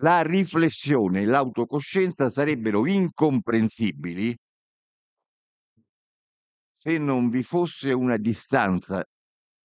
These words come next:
mantenuta da ciascuno di noi nei confronti di se stesso, se non vi fosse una distanza nei confronti di quella che chiamiamo comunemente la nostra coscienza. Come sarebbe possibile un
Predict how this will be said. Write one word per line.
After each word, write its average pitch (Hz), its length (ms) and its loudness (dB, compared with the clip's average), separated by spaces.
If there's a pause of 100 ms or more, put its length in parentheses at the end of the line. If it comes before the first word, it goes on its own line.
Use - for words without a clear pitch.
(800)
mantenuta 113 720 -4
da 104 180 0
ciascuno 117 540 0
di 123 140 -4
noi 131 220 -4
nei 123 140 -2
confronti 98 460 -2
di 90 120 -8
se 90 180 -8
stesso, 90 400 -2
se 104 120 -10
non 156 120 -4
vi 156 80 -10
fosse 135 340 -8
una 127 180 -4
distanza 151 640 -6
nei 117 140 -6
confronti 123 460 -8
di 117 100 -8
quella 110 220 -6
che 104 120 -10
chiamiamo 113 380 -8
comunemente 120 640 -8
la 104 120 -6
nostra 98 400 -12
coscienza. 90 640 -14 (320)
Come 170 200 -2
sarebbe 143 520 0
possibile 101 840 -4 (220)
un 135 340 -2